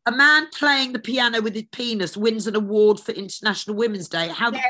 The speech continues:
Speaker 2: but he, but he presents as a female, see, until he wants to, um, flex his girth.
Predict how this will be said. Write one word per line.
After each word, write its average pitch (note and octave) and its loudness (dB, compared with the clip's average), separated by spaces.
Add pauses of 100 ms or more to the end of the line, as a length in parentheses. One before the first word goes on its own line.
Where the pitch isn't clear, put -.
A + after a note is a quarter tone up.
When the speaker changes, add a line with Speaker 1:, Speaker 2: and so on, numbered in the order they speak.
Speaker 2:
but C#4 0
he, C#4 -14
but C#4+ -2
he C4 -6
presents C4+ 0
as C4 0
a C4 -4
female, A#3 -4
see, G#3+ -6
until A3+ -6
he A3+ -12
wants A3+ -8
to, A#3+ 0
um, G#3+ 0 (320)
flex A3 -2
his A3+ -8
girth. F#3+ -4